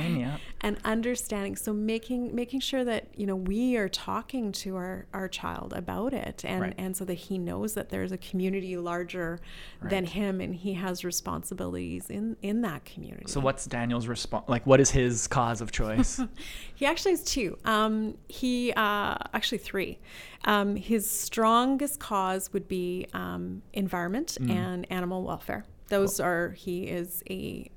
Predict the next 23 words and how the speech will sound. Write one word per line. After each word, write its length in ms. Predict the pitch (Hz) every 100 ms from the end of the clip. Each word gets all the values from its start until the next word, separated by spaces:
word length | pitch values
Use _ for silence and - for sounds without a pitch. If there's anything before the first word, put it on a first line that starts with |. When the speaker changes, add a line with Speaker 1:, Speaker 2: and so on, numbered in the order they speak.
| -
Speaker 1:
strong, 800 | - - - 226 233 226 208 196 - - -
strong, 640 | - - - 226 208 196 185
um, 260 | - 180 170
champion 540 | 170 185 170 175 170
for 240 | 175 185 - -
any 280 | 190 214 208
endangered, 480 | 196 190 180 170 175 - - -
endangered 540 | 196 185 175 170 170
species, 400 | - 185 175 175
particularly 960 | - 185 - - 190 - 165 156 165 165 - - -
the 80 | - - -
pangolin. 1000 | - 196 196 202 196 185 175 170 254 381 -
Speaker 2:
Oh, 320 | 110 107 151 -
Speaker 1:
And 100 | 202
Speaker 2:
okay. 100 | 220
Speaker 1:
he 60 |
would 160 | 202 196
want 200 | 175 -
me 120 | 175
to 180 | - -
emphasize 500 | 175 170 - 156 165
not 220 | 175 -
penguin, 560 | - 202 196 196 202